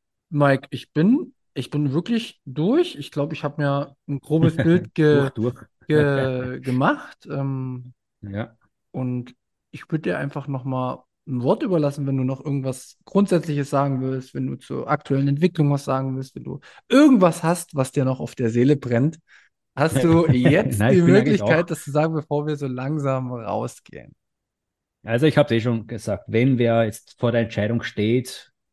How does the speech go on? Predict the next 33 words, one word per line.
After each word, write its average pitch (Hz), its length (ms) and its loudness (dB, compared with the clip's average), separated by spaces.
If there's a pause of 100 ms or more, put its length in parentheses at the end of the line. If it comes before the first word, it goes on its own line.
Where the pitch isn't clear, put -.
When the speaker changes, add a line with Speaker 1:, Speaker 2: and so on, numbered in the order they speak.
(140)
Speaker 2:
also 113 440 -2
nachdenken, 135 1080 0
wofür 127 280 -2
Bitcoin 113 460 -2
nutzen, 165 540 0
wenn 110 160 2
man 117 80 0
sagt, 117 260 -2
okay, 120 200 -2
ich - 100 -4
möchte 104 340 -4
Opt-out 110 420 0
machen, 113 220 -2
so 104 80 -10
wie 107 80 2
ich 120 80 -2
das 127 140 -4
zum 123 100 0
Beispiel 113 320 -4
mache, 107 280 -2 (760)
dann 110 160 2
wird's 117 180 -2
Privacy 107 440 -2
brauchen 113 440 -2
und 113 80 -8
dann 110 300 -2 (880)
würde 127 220 4
ich - 200 -4
wirklich 131 300 2
diesen 120 220 -4
ganzen 113 360 -2
Twitter-Dings - 1800 0
abdrehen 131 760 0